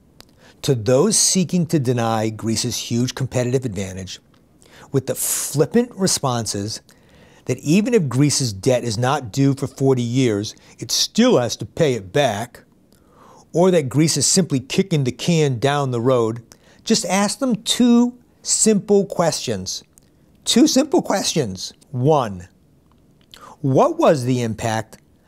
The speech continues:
on the balance sheet debt from the modification of two hundred and seventy-five billion in Greece debt with concessionary and rescheduled terms?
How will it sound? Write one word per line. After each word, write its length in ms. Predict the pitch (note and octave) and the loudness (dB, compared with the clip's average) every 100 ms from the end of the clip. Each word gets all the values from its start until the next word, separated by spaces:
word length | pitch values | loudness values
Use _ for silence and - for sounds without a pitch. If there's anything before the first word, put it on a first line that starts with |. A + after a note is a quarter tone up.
| _ | _
on 160 | C#3+ C#3 | -2 -2
the 80 | A#2+ | -2
balance 500 | G2+ B2+ B2 A#2+ - | 0 0 0 -4 -4
sheet 320 | - B2 G2 | -4 -4 -4
debt 320 | A2+ A#2 A#2 _ _ _ _ _ _ - | -2 -2 -4 _ _ _ _ _ _ -4
from 120 | D#3+ | -2
the 80 | C3+ | 0
modification 1040 | A#2+ B2 D3 E3+ F#3+ - C3 B2 - B2+ B2+ - | 0 0 2 0 -2 0 0 0 -2 -4 -8 -10
of 200 | - A2 - | -10 -10 -6
two 640 | - - F3+ G3 G#3+ - _ _ | -4 2 4 4 2 -4 _ _
hundred 840 | - - - F3 C#3 A#2+ A#2+ C#3 _ _ _ | -14 -6 0 0 2 0 0 -6 _ _ _
and 220 | C3 B2 G#2 | -6 -4 -2
seventy-five 1500 | - - D3+ F3 G3+ A3+ - - D3 C#3+ C#3+ C#3 A#2+ G#2 - | 0 2 2 0 0 -2 -4 0 4 4 2 0 -2 -8 0
billion 600 | C#3+ C#3 A2+ G2 G2+ G#2 _ _ _ _ _ _ | 2 2 -2 -6 -8 -12 _ _ _ _ _ _
in 260 | - C3 A#2 | -4 -4 -4
Greece 420 | A2+ C3 F3+ - | 0 2 2 0
debt 340 | - C#3+ C#3+ - | 0 2 0 -2
with 200 | B2 C3 | -4 -4
concessionary 1000 | - D#3+ - - C3+ - D3 C3+ C3+ C#3+ | -2 -2 0 0 0 0 0 2 2 0
and 140 | C3 C3 | -4 -4
rescheduled 720 | - - D3 A2+ C#3+ B2+ A#2 | -4 0 0 2 0 0 0
terms? 640 | B2+ B2+ C#3+ B3 C4+ - | 0 0 0 -2 -6 -10